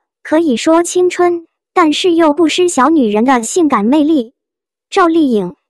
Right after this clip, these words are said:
因为她圆圆的脸蛋和精致的五官，而自带甜美的气质，整个人看起来就是这种甜美的邻家女孩的气质。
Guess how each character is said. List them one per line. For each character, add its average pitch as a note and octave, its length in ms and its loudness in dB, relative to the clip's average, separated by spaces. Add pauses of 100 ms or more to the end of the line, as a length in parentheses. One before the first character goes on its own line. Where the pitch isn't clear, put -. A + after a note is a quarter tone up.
(120)
因 F4+ 220 0
为 F4 120 2
她 E4 200 0
圆 C#4+ 240 0
圆 B3 160 0
的 D4 80 2
脸 A#3 200 0
蛋 D4 220 0
和 B3 200 0
精 F#4 220 0
致 F4+ 140 -2
的 C4+ 140 0
五 A#3 180 0
官， D#4 320 0 (100)
而 B3 160 0
自 E4 160 -4
带 D#4 160 2
甜 C4+ 220 -2
美 D4 160 2
的 G#3+ 100 -2
气 D4 260 -2
质， C4 320 -4 (260)
整 A3+ 200 -2
个 D#4+ 160 2
人 B3 220 0
看 C#4+ 220 0
起 A3+ 180 -2
来 G#3 240 0
就 D4+ 260 0
是 D#4+ 200 -2
这 D#4 160 0
种 G3 360 -2
甜 C#4 220 -2
美 C#4 160 0
的 A3+ 80 -2
邻 A#3 240 2
家 E4+ 180 2
女 D4+ 220 2
孩 A#3 220 -4
的 C#4+ 100 0
气 D4+ 220 -2
质。 C4+ 320 -4